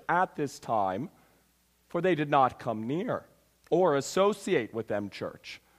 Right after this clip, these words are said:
seemingly due to the fear caused by the sudden deaths of Ananias and Sapphira. However, despite this fear, as we go on to see in verse fourteen,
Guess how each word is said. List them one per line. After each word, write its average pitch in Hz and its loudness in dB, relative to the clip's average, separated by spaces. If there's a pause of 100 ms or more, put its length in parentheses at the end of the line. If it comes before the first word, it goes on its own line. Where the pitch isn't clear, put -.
(220)
seemingly 180 4
due 160 2
to 151 -10
the 135 0
fear 165 4
caused 180 2
by 135 6
the 139 -6
sudden 160 0
deaths 139 2
of 160 -2
Ananias 135 0 (500)
and 107 -2
Sapphira. 160 2 (840)
However, 120 4
despite 160 0
this 131 -2
fear, 117 -2
as 151 -6
we 151 -2
go 139 2
on 160 2
to 170 -8
see 147 -4
in 120 0
verse 117 -4
fourteen, 107 -6